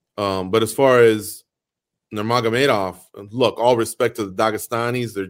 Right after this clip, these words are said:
killing it. They got some really, really good fighters in their style of fighting. You know, the Russian combat sambo is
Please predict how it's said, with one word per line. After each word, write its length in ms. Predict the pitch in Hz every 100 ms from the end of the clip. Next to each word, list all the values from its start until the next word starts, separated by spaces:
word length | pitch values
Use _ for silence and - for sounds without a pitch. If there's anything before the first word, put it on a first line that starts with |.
| -
killing 380 | - 131 135 135
it. 160 | 135 _ _ _ _ _ _ _ _ -
They 100 | 117
got 180 | 117 110
some 140 | 107
really, 280 | 110 123 123
really 220 | 120 120
good 220 | 113 117 110
fighters 680 | 113 117 117 117 107 - -
in 140 | 98
their 100 | 98
style 380 | - 110 107 104
of 80 | 98
fighting. 420 | 110 107 101 95
You 80 | 92
know, 120 | 92
the 100 | 92
Russian 340 | 104 104 104
combat 380 | 92 104 101 98
sambo 420 | - 107 101 92
is 220 | 92 90